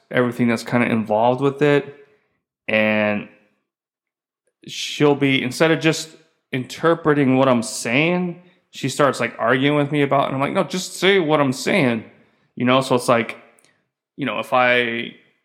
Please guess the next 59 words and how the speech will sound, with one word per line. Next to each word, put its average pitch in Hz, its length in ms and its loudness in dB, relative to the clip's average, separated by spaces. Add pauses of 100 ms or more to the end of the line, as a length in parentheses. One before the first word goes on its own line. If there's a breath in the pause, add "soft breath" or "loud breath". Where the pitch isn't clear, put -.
(160)
was 127 120 -18
to - 200 -10
ask, 123 420 0
like, 113 180 -8
"Okay, 143 260 -2
well, 139 160 0
how 160 180 0
does, 156 240 -4 (100)
you 143 100 -4
know, 127 100 0
why 131 200 4
does 139 200 2
this, 143 220 -2
that, 135 180 2
blah, 139 100 0
blah." 131 240 -2 (200 loud breath)
She's, 143 220 -8
she - 300 -6
gives 196 200 2
them 180 120 -2
the 170 60 0
benefit 156 400 2
of 131 60 -4
doubt. 127 380 4
She 143 140 -10
don't 151 120 -2
wanna 143 140 0
talk 131 180 -4
about, 123 160 -12
and 131 120 0
it's 123 140 -8
like, 120 220 -2
and 139 140 -6
then 147 100 -2
we 165 100 -2
just 160 180 -10
end 131 140 -4
up 120 100 -8
getting 113 200 -2
in, 110 80 -4
in, 107 120 -6
like, 107 140 -4
a 104 80 -6
fight. 107 380 -4 (500 soft breath)
And 120 100 -10
then 123 80 -4
we 127 100 -2
get 113 220 -4 (180)
into 123 240 -6
an 107 60 -8
argument 151 560 2
and 156 100 -8
stuff 143 240 -2
like 139 180 -2
that. 139 320 0
You 135 60 -6
know, 135 180 -4
we've 123 240 -4
been, 127 380 -2